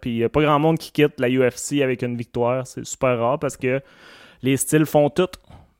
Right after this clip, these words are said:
Puis, euh, tu veux pas l'acknowledger, mais c'est ça. C'est les,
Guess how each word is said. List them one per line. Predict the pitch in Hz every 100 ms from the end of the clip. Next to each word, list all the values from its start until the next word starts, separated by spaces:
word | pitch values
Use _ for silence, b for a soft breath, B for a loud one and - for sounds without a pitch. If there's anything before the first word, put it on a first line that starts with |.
| -
Puis, | 117 110 110
euh, | 110 - - - 92
tu | - 117
veux | 117
pas | 131
l'acknowledger, | 127 123 123 123 127 123 113 131 247
mais | 147
c'est | 113 127
ça. | 113 117 - _
C'est | - - 117
les, | 120 117